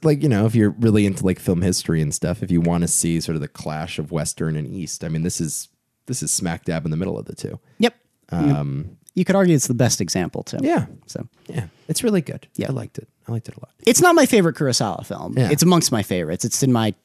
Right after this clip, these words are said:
Speaker 2: top four.
Speaker 1: So Sa-, Seven Samurai is the number one for you?
Speaker 2: <sighs> Technically, my favorite experience that I still, like, I think about every day is still Ran.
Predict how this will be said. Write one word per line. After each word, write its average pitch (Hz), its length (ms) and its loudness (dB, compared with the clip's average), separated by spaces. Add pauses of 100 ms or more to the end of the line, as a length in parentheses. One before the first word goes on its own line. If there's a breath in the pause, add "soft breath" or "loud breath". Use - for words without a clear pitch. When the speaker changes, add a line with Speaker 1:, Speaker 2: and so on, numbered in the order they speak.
Speaker 2:
top - 400 -6 (260)
four. - 1400 -10
Speaker 1:
So 143 140 4
Sa-, 156 320 2
Seven 139 220 2
Samurai 139 300 4
is 131 80 2
the 135 60 2
number 131 180 0
one 127 120 0
for 135 140 -6
you? 135 160 0 (680 soft breath)
Speaker 2:
<sighs> - 140 2 (240 loud breath)
Technically, 165 640 2
my 190 220 4
favorite 170 480 4
experience 98 680 0
that 117 160 0
I 113 80 2
still, 120 540 2 (300)
like, 120 420 -6
I 101 60 0
think 113 220 -2
about 104 220 -2
every 110 200 0
day 98 220 0
is 90 80 0
still 82 180 -4
Ran. 64 400 -10